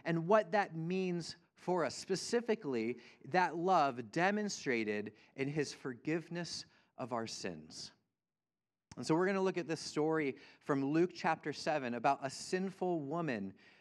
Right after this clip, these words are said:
whose sins are forgiven. And the big idea of our sermon today i-, is this. The deeper our sense of God's forgiveness of our sin,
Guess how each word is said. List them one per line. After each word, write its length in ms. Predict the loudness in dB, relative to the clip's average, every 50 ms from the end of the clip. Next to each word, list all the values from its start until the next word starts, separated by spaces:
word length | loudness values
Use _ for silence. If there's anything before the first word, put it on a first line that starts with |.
| _ _
whose 200 | -2 -2 -2 -2
sins 640 | -6 -6 -4 -2 -2 0 -2 -2 -4 -6 -8 -10 -14 -16 -20 -20 -20 -14 _
are 140 | -4 -4 -4
forgiven. 500 | -2 -4 -4 -2 -2 -4 -4 -6 -12 -14 -18 -20 _ _ _ _ _ _ _ _ -2 0
And 120 | 2 4
the 60 | 4 2
big 240 | 4 2 4 4
idea 420 | 6 4 4 4 4 2 4 4 4
of 120 | 4 4
our 280 | 4 4 4 2 0 -4 -6 _
sermon 440 | -12 -4 -2 0 0 2 0 0 -2
today 400 | 0 2 2 4 4 4 2 0
i-, 180 | -2 -4 -4 -2
is 200 | -4 -4 -4 -2
this. 400 | -2 -2 -2 -2 -4 -10 -14 -14 -18 _ _ _ _ _ _ _ _ _ _ _ _ _ 0 2
The 100 | 2 2
deeper 640 | 2 0 0 2 2 2 0 0 0 2 2 0 -2 -4
our 340 | -2 2 4 4 4 4 2
sense 720 | -2 -6 -6 -2 0 0 0 0 -2 -8 -12 -14 -14 -14 -16 -16 _ _ _ _ _ _ _ _ _ _
of 260 | 0 0 0 -2 -2
God's 480 | 2 2 4 4 4 4 2 0 -2 -8
forgiveness 720 | -12 -4 -4 -4 -4 -2 2 2 2 2 2 -6 -6 -4 -4
of 120 | -4 -2 -2
our 140 | -2 -2
sin, 480 | -4 -6 -6 -6 -6 -4 -4 -6 -8 -10